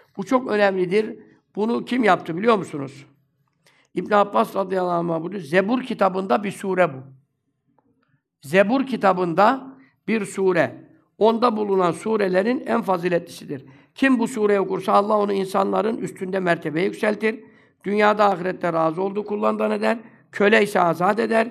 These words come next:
Günahkarsa mağfiret eder. Hastaysa şifa ihsan eder. Bir yöneticiden korkuyorsa em-, eman verir.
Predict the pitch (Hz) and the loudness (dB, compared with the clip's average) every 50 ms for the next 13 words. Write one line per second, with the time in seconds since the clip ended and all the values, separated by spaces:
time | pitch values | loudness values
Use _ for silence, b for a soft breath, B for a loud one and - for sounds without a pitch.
0 | - B B B B _ - 196 214 208 196 202 - 226 220 185 202 202 190 190 | -6 B B B B _ -2 2 2 2 2 2 0 -2 -2 -2 -4 -2 0 0
1 | 180 160 160 180 196 202 196 226 226 233 233 226 233 - B B B B B - | 0 0 0 -2 -2 -2 -2 -2 0 2 2 2 2 0 B B B B B 0
2 | 196 220 214 - - 208 196 175 185 175 156 - 180 151 151 180 196 208 208 202 | 0 0 2 0 0 0 0 -2 -4 -6 -6 -8 -6 -2 0 2 2 2 0 -2
3 | - - 220 226 233 208 226 233 226 240 - B B B B B B B - 220 | -2 0 0 0 2 2 4 2 2 2 -2 B B B B B B B -6 -6
4 | 226 226 220 214 - 143 160 180 196 214 220 208 220 208 190 220 208 233 226 226 | -6 -6 -8 -10 -8 -4 -2 0 0 0 0 -2 -4 -6 -8 -4 0 0 0 0
5 | 226 208 208 202 - - 196 175 - 170 165 - - 156 165 175 - - - - | 0 -2 -4 -2 -2 -4 -6 -6 -4 -4 -6 -4 -2 -2 -2 -2 -4 -6 -4 -2
6 | 170 185 185 190 214 233 233 233 226 226 226 233 - | 0 2 2 2 2 2 0 -2 0 0 0 -2 -4